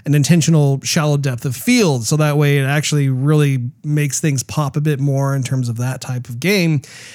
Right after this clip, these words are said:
And this one, um, while it doesn't have as much of a shallow depth of field, what I did find,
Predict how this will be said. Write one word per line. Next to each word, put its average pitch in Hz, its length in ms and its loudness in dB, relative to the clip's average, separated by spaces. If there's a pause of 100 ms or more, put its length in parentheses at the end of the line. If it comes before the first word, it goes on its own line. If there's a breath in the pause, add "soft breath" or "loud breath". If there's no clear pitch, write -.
(120)
And 254 180 4
this 294 200 2
one, 202 480 2
um, 175 360 2
while 165 200 2
it 160 80 0
doesn't 170 180 4
have 147 320 2
as 175 400 2
much 143 220 2
of 135 80 -2
a 127 80 -4
shallow 127 180 -4
depth 123 180 -6
of 120 120 -8
field, 208 280 0
what 143 100 0
I 143 80 0
did 226 420 0
find, 143 640 0